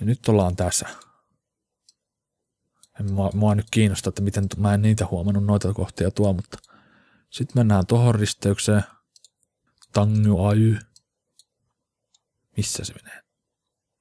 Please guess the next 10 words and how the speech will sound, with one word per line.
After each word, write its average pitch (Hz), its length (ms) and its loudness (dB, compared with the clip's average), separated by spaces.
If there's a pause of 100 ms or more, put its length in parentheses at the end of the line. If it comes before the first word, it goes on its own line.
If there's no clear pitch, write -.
Vittu, - 440 -14
just 123 360 -2 (180)
ei 113 260 -2
saa 104 180 0
selvä. 95 540 -2 (1800)
Joo, 110 180 2
Tangy 107 580 2
Ay. 98 380 2 (600)
Tää 113 120 -2
on 107 160 0